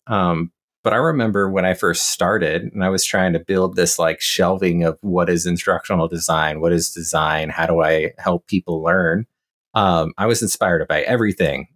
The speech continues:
I remember being inspired by posters on the wall at a pizza place and a, a menu and every story I read or the T V show I was watching, my brain was just consumed with inspiration because I was building and trying to learn it.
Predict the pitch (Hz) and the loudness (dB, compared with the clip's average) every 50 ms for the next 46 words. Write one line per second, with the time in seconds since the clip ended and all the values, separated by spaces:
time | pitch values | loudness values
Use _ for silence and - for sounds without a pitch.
0 | _ - 131 131 131 127 123 120 113 104 120 110 107 101 101 92 - 110 104 104 | _ -2 0 0 2 0 0 0 -2 0 0 2 2 2 0 0 0 0 2 2
1 | 104 101 95 95 90 85 85 87 87 - _ _ _ _ _ - 127 123 - - | 2 0 0 0 2 2 0 0 -2 -6 _ _ _ _ _ -2 -2 -2 -2 -2
2 | 123 110 120 113 110 104 92 101 110 120 127 107 98 90 85 92 87 - 147 139 | 0 0 2 2 2 0 0 0 0 0 2 2 2 2 0 0 -2 -2 -2 -2
3 | - - - - 110 92 85 78 78 - - - - - 120 107 104 101 95 98 | -2 -4 -2 0 0 2 2 0 0 -2 -4 -6 -4 -2 0 0 2 2 2 2
4 | 95 95 95 110 - - 120 110 - - - 107 101 101 117 131 139 127 117 104 | 2 0 -2 -4 -4 -2 -2 -2 -2 -2 -2 -2 0 0 0 0 2 2 2 2
5 | 95 92 87 80 - 101 98 90 98 101 107 117 107 - - - 139 139 131 123 | 2 2 2 0 0 0 0 0 0 0 0 0 -2 0 0 0 0 2 2 2
6 | 113 107 98 95 92 90 85 85 87 85 101 98 - - 151 143 143 135 113 - | 2 2 2 2 2 2 2 0 0 -2 -2 -4 -4 -2 -2 0 0 -2 0 0
7 | 120 107 101 98 95 95 92 95 92 87 85 - 101 95 87 95 101 92 - _ | 0 2 2 2 2 0 0 0 0 0 0 -2 -2 -2 0 0 0 -2 -4 _
8 | - 107 107 120 120 123 113 101 - - 98 92 - - - 104 95 - - - | -2 0 2 2 2 2 2 0 0 -2 -2 -2 -2 -2 0 0 0 0 0 -2
9 | - - 120 113 110 107 104 101 95 95 90 92 95 90 85 - - - - _ | 0 2 2 2 4 4 2 2 0 -2 0 2 2 2 2 0 -6 -12 -14 _
10 | - - - - _ _ _ 123 113 95 - - - 110 98 95 95 98 98 - | -18 -20 -20 -20 _ _ _ 0 0 0 0 0 2 2 4 4 4 2 0 0
11 | 101 95 92 87 - - 92 98 92 95 92 82 - _ _ - 95 92 90 101 | 0 0 0 -2 -4 -2 0 0 2 2 0 -2 -4 _ _ -2 -2 0 0 0
12 | 92 87 85 85 - - 101 90 87 85 85 - 82 80 87 87 87 87 78 - | 2 2 2 2 2 0 0 2 2 0 0 -2 -6 -4 -2 0 0 0 0 -2
13 | - - | -6 -8